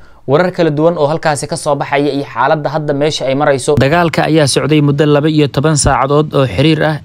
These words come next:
S C Khaatumo iyo sidoo kale ciidanka Somaliland ayuuna ahaa mid si toos ah ugu, dabcan, ugu dhexeeyey. Ilaa iyo hadda waxaa jira, ee, khasaare kala duwan oo la soo warinayo. Dadka ilaa iyo hadda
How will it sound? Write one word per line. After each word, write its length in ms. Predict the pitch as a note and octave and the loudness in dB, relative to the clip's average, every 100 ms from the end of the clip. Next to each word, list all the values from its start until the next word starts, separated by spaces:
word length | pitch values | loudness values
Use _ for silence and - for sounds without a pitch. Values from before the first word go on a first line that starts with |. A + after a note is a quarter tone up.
| - | -4
S 200 | D3+ - | -2 0
C 100 | D#3 | -2
Khaatumo 440 | D3 C3+ D#3+ D#3 | -2 -2 0 2
iyo 160 | C3+ C#3+ | 2 0
sidoo 260 | - D3 | 2 0
kale 240 | C3+ C#3 D3 | 0 0 0
ciidanka 340 | C#3 D3+ D3 B2 | 2 2 2 0
Somaliland 600 | - C#3+ D#3 D3 D3+ D3 | 0 0 0 0 0 0
ayuuna 280 | C#3+ D3+ C#3 | 0 0 0
ahaa 180 | C3 C#3+ | 0 0
mid 160 | D3 C#3 | -2 -4
si 180 | - | -6
toos 420 | C#3 - C#3+ B2 D3 | -2 0 0 0 0
ah 120 | C3 | 0
ugu, 280 | - C#3 C#3 | 0 0 0
dabcan, 320 | D3+ C3 B2+ | 0 0 -2
ugu 140 | C3+ D3+ | -2 -2
dhexeeyey. 400 | B2 C3+ D3 D3+ - - - - - - | 0 2 2 0 -6 -20 -20 -20 -16 -2
Ilaa 240 | B2+ D3+ | 0 0
iyo 100 | C#3+ C#3 | 0 -2
hadda 200 | D3+ D3 | 0 2
waxaa 260 | B2+ B2+ | 2 0
jira, 280 | D#3 D3 D3 C#3+ - - - - | 0 2 2 0 -4 -4 -4 -2
ee, 220 | - C#3 - | 0 0 0
khasaare 360 | C3+ D3 D3 | 0 0 0
kala 180 | D3+ D3+ | 2 0
duwan 320 | C3 C3+ D3+ D3 | 2 2 0 0
oo 120 | C#3 | 0
la 120 | C3 | 2
soo 200 | A#2+ D#3+ | 2 2
warinayo. 380 | D#3 D3+ D3+ C#3+ | 4 2 2 2
Dadka 300 | D3 D#3+ - E3 | 0 -2 -2 -2
ilaa 300 | D3 D3+ D3+ | 0 0 2
iyo 100 | D3+ | 0
hadda 360 | D3+ D3 C3 | 0 0 -2